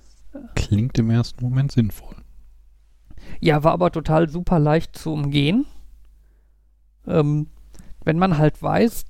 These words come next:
Speaker 2: dass so diese Standard-Datei öffnen und Datei speichern Unterdialoge, die man von Windows so kennt, sind im Prinzip vollwertige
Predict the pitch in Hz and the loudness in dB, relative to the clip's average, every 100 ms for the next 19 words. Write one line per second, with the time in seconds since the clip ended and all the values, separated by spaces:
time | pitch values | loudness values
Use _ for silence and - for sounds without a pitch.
0 | - - - - - - - 185 202 - | -14 -20 -20 -20 -20 -20 -2 2 2 0
1 | 196 170 175 160 170 - - 165 202 208 | -4 0 0 2 2 0 0 0 2 2
2 | 208 - - 180 - 175 170 - 202 - | 2 2 0 0 2 2 2 2 0 0
3 | - 220 214 170 175 170 165 160 160 170 | 0 2 2 -2 2 2 2 2 2 2
4 | - - 165 175 - 165 175 226 226 175 | -2 0 2 4 2 2 0 0 4 2
5 | 151 151 151 151 151 151 151 156 160 143 | 2 0 0 -2 0 0 0 0 -2 0
6 | 147 151 156 - 151 - 160 226 - - | 0 0 -2 -4 -4 0 2 0 -6 -10
7 | - - - - - 160 139 175 190 226 | -12 -14 -18 -12 -6 -4 -2 0 2 0
8 | - 190 190 - 180 - - 208 - - | 0 -2 0 0 -2 0 0 0 0 -2
9 | 160 202 180 175 170 - 180 180 175 170 | 2 2 2 2 2 0 2 2 2 0